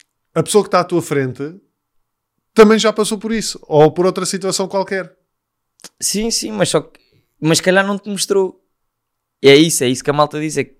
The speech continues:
Speaker 2: esse, esse mostrar é que é um, é de, é de fracos. E eu acho que, claro que eu n-, não tens de estar, eh, a chorar para as pessoas verem, ou tens de estar sempre a falar daquilo, mas acho que falares pontualmente,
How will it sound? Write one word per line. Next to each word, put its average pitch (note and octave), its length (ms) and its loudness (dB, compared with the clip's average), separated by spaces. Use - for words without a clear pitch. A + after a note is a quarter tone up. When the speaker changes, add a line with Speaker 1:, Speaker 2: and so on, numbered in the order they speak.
Speaker 2:
esse, - 320 -4
esse C3 260 -2
mostrar D3+ 600 0
é D3+ 80 -4
que D#3+ 160 -10
é E3+ 60 -2
um, E3+ 320 -12
é A2 80 -10
de, - 100 -18
é A#2 80 -10
de - 120 -16
fracos. - 420 -8
E B2+ 120 -2
eu D3+ 120 6
acho E3 200 4
que, - 60 -20
claro D3 200 0
que - 60 -8
eu D#3 40 -2
n-, D3+ 160 -8
não C3+ 240 -6
tens C#3 140 -6
de - 60 -10
estar, C3 180 -2
eh, A#2+ 420 -8
a D3 60 0
chorar C3 460 0
para A#2 120 -10
as A2 60 -12
pessoas A#2 260 -10
verem, G#2+ 360 -6
ou G#2+ 60 -10
tens A#2 120 -10
de A2+ 40 -8
estar A#2+ 120 -6
sempre A#2 220 -10
a - 20 -14
falar A#2 280 -4
daquilo, B2 500 -4
mas A#2+ 180 -4
acho C3+ 160 0
que - 60 -20
falares B2+ 440 -4
pontualmente, B2 920 -8